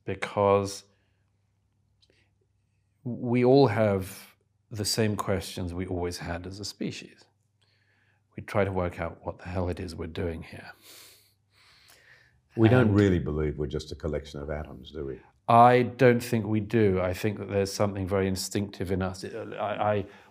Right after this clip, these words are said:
Speaker 1: one shorthand I say for this is, um, if you said to, if you said to me, "Well, as a consumer, Douglas," and I said, "Well, well, I mean,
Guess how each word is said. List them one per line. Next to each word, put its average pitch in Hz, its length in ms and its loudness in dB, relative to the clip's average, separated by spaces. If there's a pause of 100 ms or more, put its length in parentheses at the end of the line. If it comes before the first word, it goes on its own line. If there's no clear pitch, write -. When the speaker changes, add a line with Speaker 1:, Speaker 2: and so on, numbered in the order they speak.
Speaker 1:
one 110 200 2
shorthand 104 540 -2
I 92 140 -2
say 101 260 -4
for 95 140 -10
this 98 180 -6
is, 92 180 -6 (760)
um, 95 400 -4 (500)
if 120 160 -4
you 131 80 4
said 127 320 4
to, 110 120 -6 (140)
if 113 200 0
you 123 80 0
said 113 460 4 (160)
to - 120 -6
me, 98 480 0 (480)
"Well, 147 240 4
as 160 180 4
a 160 60 2
consumer, 117 880 2
Douglas," 85 640 -4
and 107 120 -4
I 104 60 -2
said, 101 200 -6 (1000)
"Well, - 220 -8 (400)
well, 113 260 6
I 123 60 6
mean, 98 240 0